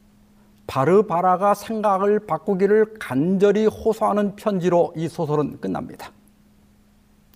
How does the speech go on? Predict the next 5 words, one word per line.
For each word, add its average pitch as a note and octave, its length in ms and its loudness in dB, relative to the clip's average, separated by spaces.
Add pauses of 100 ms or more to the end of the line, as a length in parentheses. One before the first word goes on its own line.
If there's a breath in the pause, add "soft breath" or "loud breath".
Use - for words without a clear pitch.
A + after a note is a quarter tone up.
(1200 soft breath)
가난한 C3+ 360 0
사람들은 C3 640 -2 (260)
되게 C3 240 0
정이 C3 220 -2
많고 D#3 760 -2